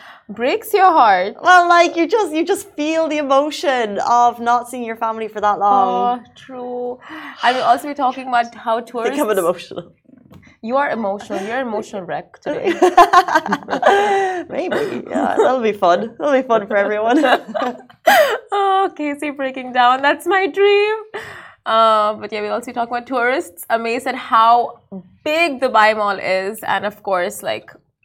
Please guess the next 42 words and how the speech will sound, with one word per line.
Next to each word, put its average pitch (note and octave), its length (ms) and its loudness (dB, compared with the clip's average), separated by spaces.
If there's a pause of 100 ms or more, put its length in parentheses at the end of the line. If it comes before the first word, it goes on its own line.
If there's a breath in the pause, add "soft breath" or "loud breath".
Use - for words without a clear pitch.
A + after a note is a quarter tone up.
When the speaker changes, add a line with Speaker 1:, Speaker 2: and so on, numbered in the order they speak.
Speaker 1:
we G3+ 120 -10
can G3 120 -8
so F#3+ 200 -8
vouch F3+ 320 -6
for F3+ 200 -14
that. - 140 -8 (680 soft breath)
Speaker 2:
Yes, A3+ 180 0
we A3+ 120 -8
can. G#3+ 360 -2
We've G3+ 200 -6
got G#3+ 240 2
our G#3 140 -4
steps G#3 280 -6
up G3+ 100 -8
there F#3+ 140 -4
for G3+ 140 -10
sure. E4 340 6 (100)
And B3 120 -2
then C4 320 2
Speaker 1:
<laughs> B3 80 0
Speaker 2:
later C#4 240 0
on C#4 120 2
in C4 120 -6
the B3+ 120 -12
show, B3 120 -2 (160)
we D4 120 -4
were D#4 80 -8 (120)
joined A#3+ 320 -4
by G#3 100 -4
comedy G#3+ 320 -8 (140)
hero D#4+ 240 4 (240)
Rachel B3+ 320 -8
Feinstein. A#3 540 -4
She's G#3 240 -12
coming G#3+ 160 -10
to A3+ 140 -14
Dubai F#3+ 260 -2 (340 loud breath)
for A#3 140 -4
Dubai G#3 220 -2 (140)
Comedy F#3+ 180 -8
Festival. F#3 360 -8
There's F3 220 -12